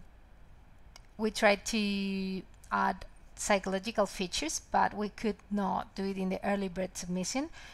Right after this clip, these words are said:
because, uh, since we were using an external A P I, um, we had to ask for permission,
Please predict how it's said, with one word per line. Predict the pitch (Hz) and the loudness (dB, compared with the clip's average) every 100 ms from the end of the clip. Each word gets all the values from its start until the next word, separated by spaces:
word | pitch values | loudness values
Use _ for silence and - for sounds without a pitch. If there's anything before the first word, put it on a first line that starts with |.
| - - | -14 -6
because, | 240 - 247 233 - - - | -4 2 0 0 -10 -14 -4
uh, | 214 202 196 | 0 0 2
since | - 202 | 2 2
we | 208 214 | 2 2
were | 202 196 | 4 2
using | 190 202 208 | 2 0 0
an | 190 185 | 0 0
external | - - 220 226 196 180 | -2 4 6 6 4 2
A | 180 | 0
P | 185 185 170 | -2 -4 -4
I, | 185 359 - - - - - - - - - - - - - - | -4 -6 -10 -20 -20 -20 -20 -20 -20 -20 -20 -20 -14 -12 -6 0
um, | 202 196 196 190 185 - - | 2 4 4 2 0 -4 -4
we | 220 | -2
had | 185 220 - | 2 2 2
to | 240 214 214 208 - - - - | 0 2 2 -2 -6 -18 -16 -4
ask | - 214 - | -2 0 -2
for | 220 190 - - | -4 -6 -10 0
permission, | 208 202 208 262 277 302 | 2 4 2 2 0 0